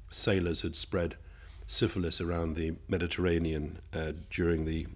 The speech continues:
Renaissance years. Many of the, uh, countries in Africa, many of the ministers we dealt with were in denial on the subject, despite the heroic efforts of Jonathan Mann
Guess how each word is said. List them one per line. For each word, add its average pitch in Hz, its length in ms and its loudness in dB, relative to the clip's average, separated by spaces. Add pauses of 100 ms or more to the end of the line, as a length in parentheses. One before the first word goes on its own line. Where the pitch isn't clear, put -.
(160)
Renaissance 87 760 2
years. 82 460 -2 (1200)
Many 123 320 10
of 90 220 4
the, 90 340 2 (920)
uh, 98 180 -2
countries 135 580 4
in 110 100 6
Africa, 110 460 0
many 95 260 2
of 92 200 -2
the 87 360 2
ministers 104 880 2 (160)
we 98 200 2
dealt 110 420 2
with 85 320 4 (240)
were 95 200 4
in 90 300 4
denial 92 680 4 (320)
on 85 180 0
the 82 60 -2
subject, 95 580 0 (720)
despite 107 580 4
the 92 180 2
heroic 101 460 2
efforts - 460 -2
of 85 220 -4
Jonathan 87 580 0
Mann 82 460 -2